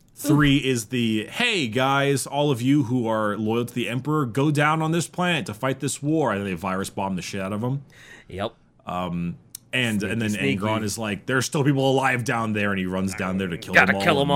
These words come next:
Speaker 1: horse,
Speaker 2: all. No
Speaker 1: the
Speaker 2: one
Speaker 1: horse
Speaker 2: can
Speaker 1: is like,
Speaker 2: survive.
Speaker 1: "God damn it, Angron."
Speaker 2: <laughs>
Speaker 1: So at, at this point, um, this is just setting up a little bit of Captain Lucius, or Lucius,
Speaker 2: Mm-hmm.
Speaker 1: um, of the Thirteenth Company.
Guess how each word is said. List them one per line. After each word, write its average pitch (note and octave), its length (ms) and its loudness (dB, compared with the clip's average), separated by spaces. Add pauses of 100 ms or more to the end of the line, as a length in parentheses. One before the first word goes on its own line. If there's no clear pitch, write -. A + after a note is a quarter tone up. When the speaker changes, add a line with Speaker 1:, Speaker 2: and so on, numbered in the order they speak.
(140)
Speaker 1:
horse, A#2 380 2
Speaker 2:
all. G2+ 160 -8 (440)
No D#3+ 200 -2
Speaker 1:
the C#3+ 60 -2
Speaker 2:
one B2 100 2
Speaker 1:
horse G#2 140 -2
Speaker 2:
can - 60 -6
Speaker 1:
is A#2 40 -8
like, G#2+ 140 -4
Speaker 2:
survive. A2 140 -12
Speaker 1:
"God C3 580 6
damn B2 320 0
it, A#2 60 0
Angron." A2+ 640 0 (680)
Speaker 2:
<laughs> C#4+ 520 2 (400)
Speaker 1:
So C#3+ 380 -4 (200)
at, E3 180 4
at G3 240 2
this E3+ 140 4
point, A#2 520 -2
um, G2+ 360 -4
this D3 160 0
is E3 100 -6
just C#3+ 180 -2
setting A#2+ 240 -4
up A2 140 -2
a - 20 -2
little G#2+ 200 0
bit F#2+ 200 -4
of E2+ 180 -10
Captain B2 460 -2
Lucius, C#3+ 800 -4
or F#2+ 160 -4
Lucius, G2+ 640 -2
Speaker 2:
Mm-hmm. - 640 -16
Speaker 1:
um, F2 480 -4
of G2+ 100 -8
the G#2+ 60 -4
Thirteenth C#3 500 -2
Company. F3+ 500 0